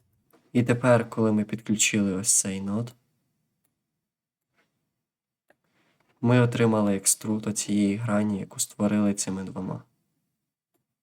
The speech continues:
Що ж, тепер підключаємо сюди таке налаштування, як внутрішня висота. Переносимо сюди ось цю групу.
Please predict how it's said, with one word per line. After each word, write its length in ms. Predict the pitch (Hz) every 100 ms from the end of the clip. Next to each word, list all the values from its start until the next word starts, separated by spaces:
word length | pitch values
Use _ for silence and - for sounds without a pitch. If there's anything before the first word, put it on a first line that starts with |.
| _ _ _ _ _ _ _ _ _ _ -
Що 260 | - 123
ж, 160 | 120 -
тепер 320 | 127 123 107
підключаємо 760 | 127 - 120 - 123 107 104
сюди 480 | 104 - 110 110 107 120
таке 280 | 113 110 117
налаштування, 880 | 107 101 104 - 113 107 101 101 98
як 520 | 98 101 95 - - _ _ _ _ _ _ _ _ _ _ _ _ _ -
внутрішня 680 | 110 117 113 110 - 107 101
висота. 500 | 104 113 113 131 135 - _ _ _ _ _ _ _ _ _ _ _ _ _ _ _ -
Переносимо 640 | 123 110 107 101 107 95
сюди 280 | - 104 95
ось 220 | 95 -
цю 140 | - 104
групу. 400 | 120 127 117